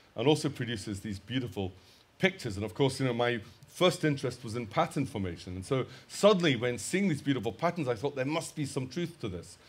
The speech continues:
It's too beautiful to, to, to be wrong." And so we used our virtual reality to test it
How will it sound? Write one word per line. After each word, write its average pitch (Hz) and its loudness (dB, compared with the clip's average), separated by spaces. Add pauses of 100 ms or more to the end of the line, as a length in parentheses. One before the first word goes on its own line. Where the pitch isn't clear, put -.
(140)
It's 131 -8
too 180 0
beautiful 135 0 (300)
to, 110 0
to, 113 -2
to 104 -10
be 117 -2
wrong." 110 6 (840)
And 156 6
so 185 8
we 160 6
used 196 6
our 156 12
virtual 170 6
reality 143 8
to 131 -8
test - 0
it 120 -4